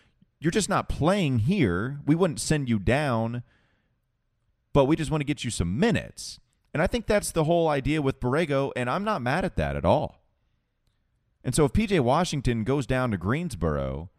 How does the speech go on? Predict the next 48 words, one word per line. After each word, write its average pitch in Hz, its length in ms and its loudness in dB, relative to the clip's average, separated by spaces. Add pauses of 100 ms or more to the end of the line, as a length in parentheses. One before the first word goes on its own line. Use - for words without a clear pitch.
(440)
for 117 320 2
a 113 80 0
couple 135 340 0
of 98 80 0
games, 117 460 -2
especially 120 380 -2
if 104 80 -6
there's 107 260 0
a 87 80 2
long 101 360 0
break 107 300 -2
in 107 100 0
between 92 360 -2
games 113 420 -2
every 113 160 0
now 113 220 -2
and 110 120 -4
then, 110 320 -4 (800)
I, 123 180 4
I - 40 6
don't, 180 160 0 (100)
I 165 80 4
don't 190 200 -2
hate 156 280 0
that. 87 160 2
I'd 151 160 2
rather 175 300 0
see 135 220 0
him 117 200 2
with 117 260 0
the 90 120 -4
team 113 420 0
throughout 107 340 0
the 90 80 -6
regular 90 340 0
season, 110 420 0
but 139 160 0
I, 180 180 0
I 190 60 -2
do 226 160 -2
think - 260 -4
that's - 240 0
going 92 300 -2
to 80 100 -2
happen. 71 400 -8 (840)
I 143 100 0
really 151 280 4
do. 65 240 -6